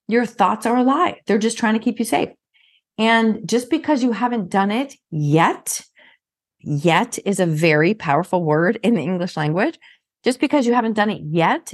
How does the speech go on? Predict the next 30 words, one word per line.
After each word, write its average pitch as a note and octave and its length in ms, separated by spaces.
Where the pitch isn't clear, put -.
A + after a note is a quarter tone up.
doesn't F#3+ 360
mean G3 320
you A3 160
can't C#4 500
do D#3+ 180
it. - 320
You F#3+ 140
just A#3 260
haven't F#3+ 320
done D#3 180
it A3+ 200
yet. A#3 560
What C#4 240
if C4+ 280
the A3 100
one G3+ 500
person F3+ 720
who A#3 60
is A3+ 160
meant G#3+ 240
to C#4 80
cross A3 340
your F#3 100
path - 420
and G3 160
help B3 560
you D3+ 140
create G#3+ 760
that D3+ 220
change D#3 540